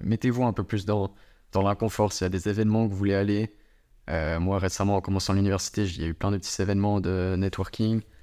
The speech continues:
et différentes personnes à rencontrer. Bah, j'hésitais à y aller parce que, voilà, j'avais pas forcément envie de passer mon mercredi soir là-bas au lieu de travailler dans mon coin et tout.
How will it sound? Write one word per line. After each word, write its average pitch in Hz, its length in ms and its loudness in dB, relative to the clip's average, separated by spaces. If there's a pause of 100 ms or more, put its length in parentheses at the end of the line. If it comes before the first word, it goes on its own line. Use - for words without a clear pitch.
(440)
et 113 100 2
différentes 110 340 2
personnes 120 300 0
à 110 80 2
rencontrer. 107 580 0
Bah, 95 400 0 (1120)
j'hésitais 120 460 -2
à 131 60 4
y 127 100 2
aller 127 220 2
parce - 220 -4
que, 90 240 0
voilà, 101 240 2
j'avais 87 160 0
pas 85 80 -2
forcément 98 340 -2
envie 98 140 2
de - 40 -6
passer 90 220 -2
mon 92 100 2
mercredi 90 360 0
soir 92 200 0
là-bas 90 380 2
au 90 80 2
lieu 92 140 0
de - 40 -10
travailler 90 400 -2
dans 90 120 0
mon 92 120 0
coin 90 220 0
et 90 80 0
tout. 143 220 -4